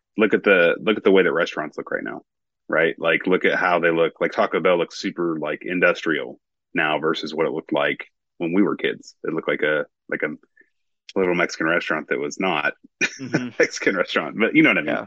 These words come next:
Speaker 1: There's things that go along with marketing and branding, like, where you have to re-,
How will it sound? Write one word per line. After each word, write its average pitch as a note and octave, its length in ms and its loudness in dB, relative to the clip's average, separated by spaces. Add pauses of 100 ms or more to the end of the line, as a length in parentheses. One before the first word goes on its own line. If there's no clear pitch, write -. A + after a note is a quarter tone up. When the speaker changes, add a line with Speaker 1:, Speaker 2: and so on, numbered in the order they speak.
Speaker 1:
There's G#2+ 320 2 (640)
things A2 160 0
that G#2 60 2
go F#2+ 120 6
along F2 160 2
with D#2 100 -2
marketing E2 360 -2
and D#2 80 -6
branding, D#2+ 320 0
like, D2+ 200 -8
where E2 140 -4
you E2 140 -2
have D#2+ 120 -2
to D#2 100 -12
re-, D#2+ 480 -4